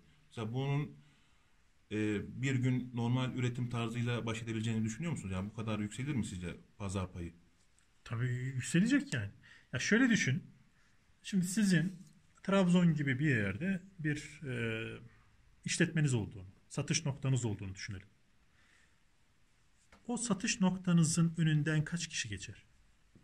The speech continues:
Speaker 1: Yani ilçesine göre değişir. Yani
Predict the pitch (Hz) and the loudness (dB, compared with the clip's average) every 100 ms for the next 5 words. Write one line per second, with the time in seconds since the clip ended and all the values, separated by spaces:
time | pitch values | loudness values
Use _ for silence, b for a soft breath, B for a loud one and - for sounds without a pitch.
0 | _ _ _ _ _ _ _ _ _ _ | _ _ _ _ _ _ _ _ _ _
1 | _ _ _ _ _ _ _ 131 127 123 | _ _ _ _ _ _ _ -10 -6 -6
2 | 123 143 - 147 - 131 131 143 131 - | -8 -14 -12 -14 -8 -6 -4 -6 -8 -8
3 | 127 117 | -6 -6